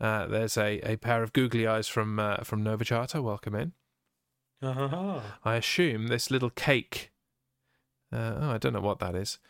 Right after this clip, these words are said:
Speaker 1: an R slash place twenty twenty-three cake icon next to his name.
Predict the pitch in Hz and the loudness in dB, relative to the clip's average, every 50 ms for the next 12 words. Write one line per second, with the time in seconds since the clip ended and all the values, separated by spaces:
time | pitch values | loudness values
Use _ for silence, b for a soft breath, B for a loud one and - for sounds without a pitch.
0 | b b b b b b 113 110 110 - _ _ _ _ - 127 131 143 156 165 | b b b b b b -4 -4 -4 -8 _ _ _ _ 0 2 2 4 2 2
1 | 165 156 - - 156 139 135 - - - - 143 127 117 - - - - 131 123 | 0 0 0 2 2 2 0 0 -4 0 2 2 2 2 0 -2 -2 0 0 0
2 | 127 - 131 - - 123 120 - - 117 - - 120 117 113 104 - - - 95 | -2 -4 -6 -4 -2 -2 -2 0 -2 -4 -2 0 0 0 0 0 -2 -2 -2 -2
3 | 87 - - - - 110 104 101 101 - - 98 92 95 101 107 98 95 - - | -2 -4 -6 -4 0 0 0 0 -2 -2 -2 -2 -2 -2 -2 -2 -2 -2 -4 -6
4 | - 98 95 - - 98 98 95 95 104 | -4 -4 -4 -4 -4 -4 -4 -4 -4 -6